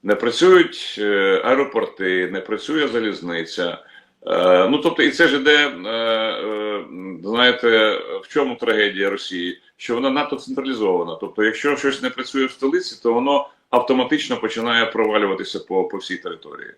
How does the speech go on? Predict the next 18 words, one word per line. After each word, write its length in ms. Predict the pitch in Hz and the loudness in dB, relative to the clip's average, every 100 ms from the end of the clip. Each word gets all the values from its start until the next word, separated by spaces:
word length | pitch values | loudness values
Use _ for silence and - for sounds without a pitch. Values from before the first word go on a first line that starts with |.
| _ _ _ _ _ | _ _ _ _ _
Е, 220 | 87 87 | 2 4
ну, 120 | 113 170 | 6 6
от 160 | 170 | 6
уявіть 240 | 160 175 180 | 6 4 2
собі, 240 | 143 139 | -2 -2
що 420 | - 165 127 95 - | -2 2 2 2 -4
не 220 | 104 127 | -4 -2
працює, 640 | 131 131 160 151 139 127 - | 0 0 2 4 2 0 -4
не 100 | 127 | -4
працюють 440 | 127 135 147 117 | -2 -2 -2 -2
банки. 420 | - 82 - - - _ _ _ _ _ | -2 -4 -4 -16 -20 _ _ _ _ _
Ну, 140 | 110 156 | -2 0
от 140 | 170 | 0
зараз 320 | 127 160 156 | 2 2 2
при 200 | - 131 | -2 -4
всьому 300 | 123 139 135 | 0 0 -2
при 140 | 123 117 | -2 -2
тому, 640 | 139 160 139 120 104 - | 0 0 2 2 0 -2